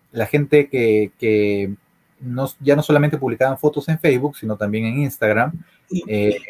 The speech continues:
Speaker 1: y de esa manera se forman también, se empieza a crear la cultura propia de cada red social, porque de la misma manera donde yo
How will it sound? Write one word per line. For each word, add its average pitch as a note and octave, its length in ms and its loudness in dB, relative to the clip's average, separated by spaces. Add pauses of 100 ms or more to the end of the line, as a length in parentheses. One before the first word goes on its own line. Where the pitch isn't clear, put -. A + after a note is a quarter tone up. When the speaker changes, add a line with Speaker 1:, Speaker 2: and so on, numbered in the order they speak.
(240)
Speaker 1:
y D3 100 2
de D3+ 60 4
esa D3 140 0
manera C#3 320 2
se - 160 -6
forman D#3+ 400 2
también, A#2 380 -2
se - 80 -12
empieza A#2+ 220 -6
a - 40 -8
crear D#3+ 220 0
la D3 80 0
cultura C#3 720 0 (100)
propia D3+ 340 2
de A#2+ 120 0
cada B2 240 4
red A#2+ 180 -6
social, - 460 -4 (400)
porque G#2+ 480 -4 (100)
de A2+ 60 -4
la B2 80 0
misma C#3 220 -4
manera C3+ 320 2
donde A#2+ 280 0
yo C#3 400 0